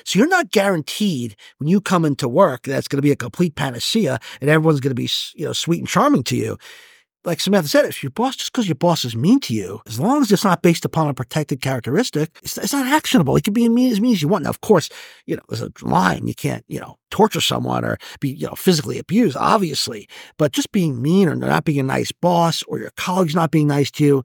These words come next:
unless it's based upon a protected activity, like, if, so if your boss is not nice to you because of your race or because you have a medical condition,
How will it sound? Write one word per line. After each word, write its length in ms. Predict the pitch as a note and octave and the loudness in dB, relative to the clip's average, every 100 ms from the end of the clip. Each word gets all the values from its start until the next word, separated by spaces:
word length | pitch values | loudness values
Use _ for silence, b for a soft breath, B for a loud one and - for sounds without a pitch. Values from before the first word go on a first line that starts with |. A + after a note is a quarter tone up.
| - | -4
unless 280 | D#3 B3 | -4 -4
it's 120 | D4 - | -4 0
based 280 | G3+ G3 | 0 0
upon 220 | F3 F#3 D#3+ | -2 0 0
a 40 | |
protected 520 | D3+ - F3 - C#3+ - | -2 -2 -2 0 -2 -2
activity, 520 | B2 - A3+ C4 C3 | -6 0 2 2 0
like, 280 | B2+ - - | -2 -4 -6
if, 100 | D#3 | 2
so 140 | F3+ | 4
if 80 | D#3 | 6
your 80 | F3+ | 4
boss 220 | G#3+ G#3+ | 4 2
is 60 | D3+ | 2
not 100 | B2 | -2
nice 220 | C#3 F#3+ | 0 0
to 80 | - | -2
you 40 | |
because 360 | B2+ B2 B2 A#2 B B | -6 -2 -4 -4 B B
of 140 | A#2+ | -6
your 120 | A2 | -6
race 420 | G2 E3+ A#3+ - - | 2 2 2 -2 -6
or 40 | G#2+ | -10
because 260 | G#2+ A#2 | -4 -2
you 80 | G#2+ | 0
have 120 | A2 | -4
a 20 | G2 | 0
medical 320 | D3 G#3+ D#3 | 2 2 0
condition, 360 | A2 A#2 G2 | -6 -6 -8